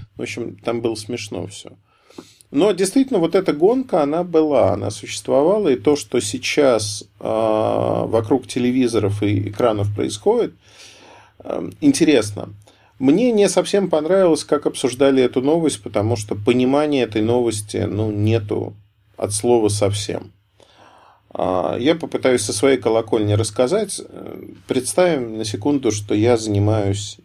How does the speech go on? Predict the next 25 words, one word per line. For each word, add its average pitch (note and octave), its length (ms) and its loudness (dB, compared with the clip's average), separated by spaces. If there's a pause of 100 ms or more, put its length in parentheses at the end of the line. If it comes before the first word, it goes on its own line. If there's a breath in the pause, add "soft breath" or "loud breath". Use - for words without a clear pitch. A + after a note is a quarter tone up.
неким G#2 320 -2
производством, F#2 800 -6 (420)
ну, G2+ 260 -4
дисплеев. G2+ 600 -6 (1300 soft breath)
Ну, F#3 220 2
во-первых, F3 540 4
как C3 200 0
бы B2 140 2
производство C#3 560 4
дисплеев C3 640 2
для C3 240 4
разноформатной B2 800 0
техники E3+ 460 -2
крайне B2 340 0
сложный G#2+ 400 -2
процесс. G#2 680 -4 (460)
Почему? G#2+ 480 -4
Потому G#2 460 -8
что A2+ 580 -6 (560 soft breath)
дисплей — D#3+ 560 2
это C#3 180 0
не B2 140 2
только D#3+ 600 2
матрица, A2+ 720 0
которая G2+ 540 2